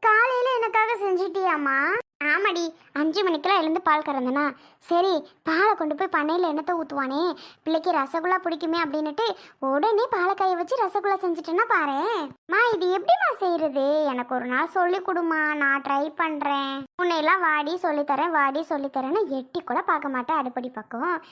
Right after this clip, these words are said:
இப்ப சொல்லி கொடுமா நான் கேக்குறேன். பரவாயில்லையே, பிள்ளை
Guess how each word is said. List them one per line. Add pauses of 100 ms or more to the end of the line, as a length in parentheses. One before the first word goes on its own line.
(300)
இப்ப (380)
சொல்லி
கொடுமா (100)
நான்
கேக்குறேன். (380)
பரவாயில்லையே, (340)
பிள்ளை